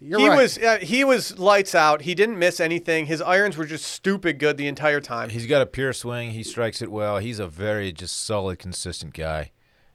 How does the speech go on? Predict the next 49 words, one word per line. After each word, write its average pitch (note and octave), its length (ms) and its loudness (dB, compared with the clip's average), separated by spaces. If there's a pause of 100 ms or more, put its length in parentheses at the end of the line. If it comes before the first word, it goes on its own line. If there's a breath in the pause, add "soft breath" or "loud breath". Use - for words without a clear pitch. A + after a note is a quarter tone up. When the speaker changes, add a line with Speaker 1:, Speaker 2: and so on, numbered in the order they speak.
(160)
Speaker 3:
and F2+ 120 -6
he's F#2 100 -6
gonna G2+ 140 -8
win F2 160 -6
a D#2+ 60 -8
lot. - 200 -10 (160)
Speaker 2:
I D#3 120 4
w-, G3 140 0
I, - 180 -6
if F#3+ 180 -2
he, A#3+ 220 -2
if F3 200 -2
he G#3 160 -6
goes A#3 240 4
on G#3 140 2
a - 40 -2
tear, B2+ 380 2
I C#3 80 2
would, C#3+ 300 -6
I D#3+ 80 4
don't F3 120 2
think F3 160 -6
anybody E3+ 380 0
would C#3 80 -4
be C#3+ 120 -4
upset E3+ 360 -2
by E3 140 4
that. D#3 260 2
I D3 60 0
don't D3+ 120 2
think D3+ 140 -6
it's - 120 -8
the D3+ 60 -10
most C#3+ 200 -4
engaging, C#3+ 640 -6
uh, A2+ 180 -4
headline F3 440 0
of D#3+ 80 -4
all E3+ 140 2
time E3+ 320 -2
that C3+ 140 -2
Colin D3+ 280 -2
Morikawa C#3+ 480 0
is C#3 80 -12
doing D#3 220 -6
this D#3+ 120 -6
kind E3+ 160 -4
of D3+ 60 -8
stuff. D#3+ 260 -4